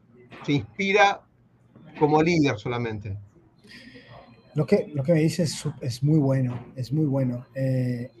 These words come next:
Speaker 2: yo, o sea, eh, al comienzo de nuestra charla, eh,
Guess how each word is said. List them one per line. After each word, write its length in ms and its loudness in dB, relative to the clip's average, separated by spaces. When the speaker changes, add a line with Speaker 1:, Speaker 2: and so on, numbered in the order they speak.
Speaker 2:
yo, 300 4
o 60 -8
sea, 440 0
eh, 140 -10
al 160 -6
comienzo 640 0
de 80 -4
nuestra 300 -6
charla, 560 -2
eh, 280 -8